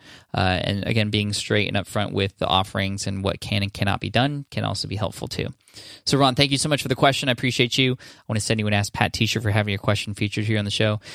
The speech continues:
And for everybody else listening, if you have a question that you'd like potentially featured here on the show as well, just head on over to ask pat dot com and you can ask right there on that page.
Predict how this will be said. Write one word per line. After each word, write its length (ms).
And 80
for 80
everybody 320
else 160
listening, 300
if 180
you 120
have 100
a 60
question 320
that 100
you'd 120
like 140
potentially 380
featured 320
here 100
on 60
the 80
show 140
as 120
well, 320
just 180
head 200
on 80
over 160
to 100
ask 240
pat 200
dot 180
com 340
and 300
you 60
can 100
ask 240
right 240
there 140
on 100
that 140
page. 340